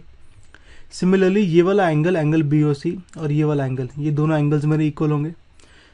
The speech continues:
तो मेरा यहाँ पे एओडी आएगा मेरा नाइंटी डिग्री,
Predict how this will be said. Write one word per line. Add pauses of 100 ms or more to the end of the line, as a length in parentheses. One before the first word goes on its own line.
(120)
तो
मेरा
यहाँ
पे (320)
एओडी
आएगा
मेरा (360)
नाइंटी
डिग्री,